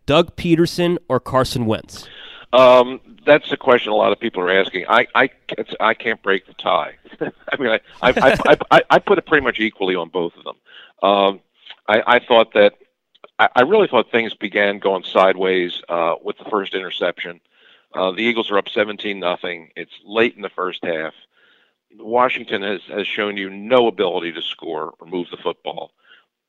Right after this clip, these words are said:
Speaker 2: Honestly, to me at that point, it looked like seventeen points was enough to win the game. You know, why you felt in that possession, uh, in that position, you wanted to come out and start throwing the ball again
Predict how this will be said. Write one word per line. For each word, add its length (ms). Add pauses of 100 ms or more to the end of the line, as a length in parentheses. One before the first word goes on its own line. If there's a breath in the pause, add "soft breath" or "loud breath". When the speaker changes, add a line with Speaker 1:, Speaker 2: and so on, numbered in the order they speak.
(120)
Speaker 2:
Honestly, 360
to 160
me 120
at 80
that 200
point, 160
it 40
looked 120
like 120
seventeen 460
points 280
was 100
enough 200
to 80
win 180
the 80
game. 320 (460 soft breath)
You 80
know, 80
why 260
you 180
felt 320
in 100
that 200
possession, 640 (280)
uh, 300
in 80
that 240
position, 560 (560 soft breath)
you 160
wanted 220
to 80
come 180
out 80
and 100
start 240
throwing 280
the 80
ball 240
again 380